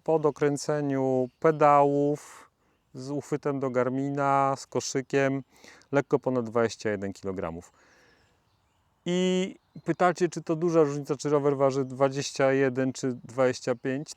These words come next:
Tak, no bo w terenie, kiedy jeździcie, jest stromo, są trudne trasy enduro, tak jak w Srebrnej, to to, czy macie rower tego typu, który jest łatwy do opanowania,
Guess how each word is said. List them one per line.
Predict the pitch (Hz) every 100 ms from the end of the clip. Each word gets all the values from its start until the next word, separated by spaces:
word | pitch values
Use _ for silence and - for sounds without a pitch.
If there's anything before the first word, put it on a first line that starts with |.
| -
Tak, | - 269 -
no | 220
bo | 240 233 240 226
w | -
terenie, | 226 220 220 208
kiedy | 208 190 202 196 202
jeździcie, | 190 170 185 -
jest | 175 170 -
stromo, | - 190 190 185 180
są | 175 170
trudne | 170 170 170
trasy | 170 - 165
enduro, | 160 165 156
tak | 160 156
jak | 147
w |
Srebrnej, | - 180 175 190 196 _ - _ _ _
to | 165 160
to, | 185 185 -
czy | 165
macie | 165 160 165
rower | 160 151 147 143 - _
tego | 180 180 151 139
typu, | 143 127 135 127
który | - 139
jest | 135 -
łatwy | 156 151 139
do | 131
opanowania, | 131 135 127 127 127 123 123